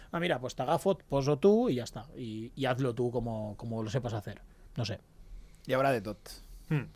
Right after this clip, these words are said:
Speaker 2: com a tot arreu, no?
Speaker 3: Sí, bueno, tenim un exemple d'altre cantó de l'Atlàntic que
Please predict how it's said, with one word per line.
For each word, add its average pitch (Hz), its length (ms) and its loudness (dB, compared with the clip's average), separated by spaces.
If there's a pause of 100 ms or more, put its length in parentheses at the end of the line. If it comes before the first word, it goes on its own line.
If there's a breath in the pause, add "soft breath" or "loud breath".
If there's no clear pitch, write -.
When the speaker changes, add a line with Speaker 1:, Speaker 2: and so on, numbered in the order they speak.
(100)
Speaker 2:
com 120 100 -8
a 120 60 -2
tot 117 160 -4
arreu, 104 260 -6
no? 127 160 -6 (380 loud breath)
Speaker 3:
Sí, 127 260 0
bueno, 131 300 -2 (140)
tenim 123 240 -4
un 127 100 0
exemple 127 420 0
d'altre 127 240 0
cantó 123 320 -2
de 123 80 2
l'Atlàntic 127 460 0
que 117 420 0